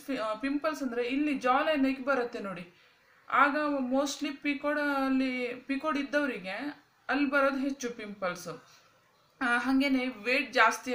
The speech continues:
ಆಗುತ್ತೆ ಇದ್ದಕ್ಕಿದ್ದಂಗೆನೆ. ಆ, diabetes ಕೂಡ ಬರುತ್ತೆ ಕೆಲವರಿಗೆ. ಆ, ಪಿ ಕಾಡ್ ಇದ್ರೆ weight loss ಮಾಡೋದು ಸ್ವಲ್ಪ ಕ-, ಆ, ಕಷ್ಟ. ಅಂದರೆ ನಾವು ಏನ್ ತಿಂತೀವೋ ತಿನ್ನಲ್ವೋ weight ಅಂತೂ gain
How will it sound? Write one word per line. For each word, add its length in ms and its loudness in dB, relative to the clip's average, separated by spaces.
ಆಗುತ್ತೆ 280 -8
ಇದ್ದಕ್ಕಿದ್ದಂಗೆನೆ. 760 -10
ಆ, 40 0
diabetes 520 4
ಕೂಡ 100 -2
ಬರುತ್ತೆ 260 -8
ಕೆಲವರಿಗೆ. 480 -6
ಆ, 40 2
ಪಿ 60 -2
ಕಾಡ್ 240 -2
ಇದ್ರೆ 280 -4
weight 260 -2
loss 220 -2
ಮಾಡೋದು 260 0
ಸ್ವಲ್ಪ 240 -4
ಕ-, 240 2
ಆ, 20 -2
ಕಷ್ಟ. 340 -2
ಅಂದರೆ 240 4
ನಾವು 180 4
ಏನ್ 200 0
ತಿಂತೀವೋ 400 -2
ತಿನ್ನಲ್ವೋ 500 2
weight 240 -4
ಅಂತೂ 180 2
gain 180 4